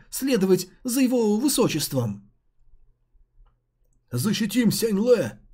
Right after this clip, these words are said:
Едва жители столицы услыхали, что небожитель сошел в суетный мир, они все стеклись сюда с городских улиц и переулков, чтобы узреть чудо,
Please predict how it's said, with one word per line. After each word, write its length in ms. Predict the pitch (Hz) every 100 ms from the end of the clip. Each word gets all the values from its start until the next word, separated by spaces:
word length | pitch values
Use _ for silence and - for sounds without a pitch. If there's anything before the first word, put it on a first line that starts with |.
| _
Едва 460 | - 110 139 151 151
жители 320 | 147 165 156
столицы 600 | 147 - 143 180 160 -
услыхали, 640 | 143 - 151 151 147 101 92 - -
что 200 | - 208
небожитель 560 | 196 190 170 214 175
сошел 440 | - 170 - 202 180
в 80 |
суетный 540 | - - 208 170 143 139
мир, 420 | 214 185 120 - _
они 260 | 107 127 170
все 300 | 165 - 202
стеклись 580 | 202 185 170 196 202 -
сюда 320 | 165 175 196
с 80 | 165
городских 540 | 185 185 - 208 202 -
улиц 320 | 208 202 196
и 80 | -
переулков, 640 | - 202 202 165 120 104 - -
чтобы 320 | - - 208 214
узреть 540 | 220 170 202 214 196
чудо, 500 | - 226 170 104